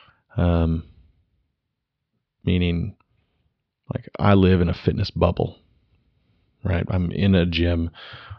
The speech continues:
I'm eating healthy, I'm on my feet all day, in quotes, you know, and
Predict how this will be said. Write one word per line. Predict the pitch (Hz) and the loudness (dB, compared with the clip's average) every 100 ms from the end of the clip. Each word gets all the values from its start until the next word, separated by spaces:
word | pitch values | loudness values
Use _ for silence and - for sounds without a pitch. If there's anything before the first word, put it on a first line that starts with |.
| - | -10
I'm | 90 85 | -6 0
eating | 104 98 90 | 4 4 4
healthy, | 87 82 82 | 2 -2 -2
I'm | 80 85 | -2 -2
on | 98 98 | 0 2
my | 95 87 | 0 -2
feet | - 95 85 - - - - - - _ _ - | 0 0 0 -2 -20 -20 -20 -20 -20 _ _ -12
all | - - 90 90 | -2 2 4 4
day, | 82 80 80 | 2 0 0
in | 80 | -2
quotes, | - 87 82 - 90 | -2 0 0 -2 -4
you | |
know, | 87 87 - | -4 -4 -4
and | 87 | -4